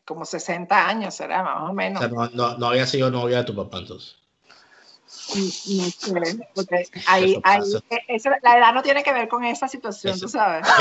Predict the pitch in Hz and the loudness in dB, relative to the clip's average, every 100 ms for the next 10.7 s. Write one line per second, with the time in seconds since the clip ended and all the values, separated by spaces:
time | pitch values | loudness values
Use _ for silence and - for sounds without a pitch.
0 | 165 165 220 - - 277 330 262 294 254 | 8 6 4 4 6 8 8 6 6 4
1 | 277 269 247 269 240 - 254 - 262 185 | 4 0 2 0 -2 -4 -8 -8 -10 -10
2 | - - - 226 233 233 240 269 294 294 | -10 -12 -2 0 2 2 2 4 4 4
3 | 254 247 - 214 - 254 247 247 247 240 | 0 -4 -10 -20 -8 -4 -2 0 0 2
4 | 240 247 226 220 208 - 240 254 254 262 | 4 4 0 -4 -4 -16 -8 0 0 2
5 | 262 294 294 330 285 269 247 254 262 269 | 2 2 0 -2 -2 -2 0 0 0 -2
6 | 269 240 247 226 214 214 196 208 202 - | -6 -2 0 0 0 2 2 0 -6 -12
7 | _ 214 202 214 240 247 233 240 254 254 | _ -8 -4 -2 -2 -2 -2 0 0 2
8 | 254 262 254 233 - - 190 226 277 262 | 0 0 -2 0 2 4 4 6 6 4
9 | 170 160 - - 196 202 214 262 220 190 | 2 -2 -4 -4 0 2 2 2 0 -2
10 | 175 185 220 277 226 196 240 | -4 -4 -2 -2 -2 -4 -6